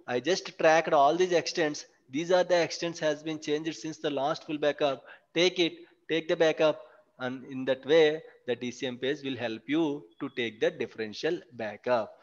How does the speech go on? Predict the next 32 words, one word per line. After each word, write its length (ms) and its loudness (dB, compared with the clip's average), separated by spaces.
So 80 -2
D 300 -6
C 180 0
M 100 -8
page 160 0
simply 380 -4
will 120 2
track 400 -2
the 160 6
extents 400 -4
that 100 2
has 300 0
been 120 -4
changed 500 -2
since 500 -6
the 100 2
last 480 0
full 240 -4
backup. 640 -2
This 180 -8
and 220 -6
all, 160 -2
all, 280 -4
like, 140 -2
very 160 2
important 640 0
page. 240 2
Okay, 160 -8
sometimes 420 -4
in 60 -8
the 120 -6
interview, 320 -6